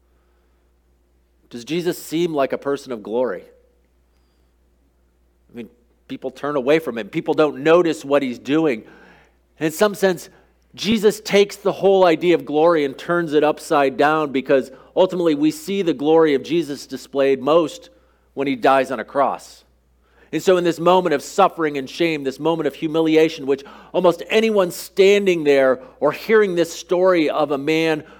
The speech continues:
who was crucified and hung on a cross to die, the first word in their mind would not be glory. It would be suffering, it would be humiliation, it would be despised.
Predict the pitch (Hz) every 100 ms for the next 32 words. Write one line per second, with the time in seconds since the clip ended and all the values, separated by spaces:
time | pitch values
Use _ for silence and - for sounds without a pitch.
0 | _ 170 151 - - 190 202 175 - 147
1 | 139 135 131 147 185 160 139 165 165 147
2 | 139 147 139 - - - _ _ 151 -
3 | 208 202 160 160 190 165 156 156 156 131
4 | 131 139 143 120 127 110 113 120 95 85
5 | - _ _ _ _ _ _ _ _ _
6 | _ _ _ 113 110 110 - 165 131 117
7 | 107 107 101 110 110 135 131 123 123 127
8 | 123 110 104 107 101 107 - - 135 123
9 | 107 101 -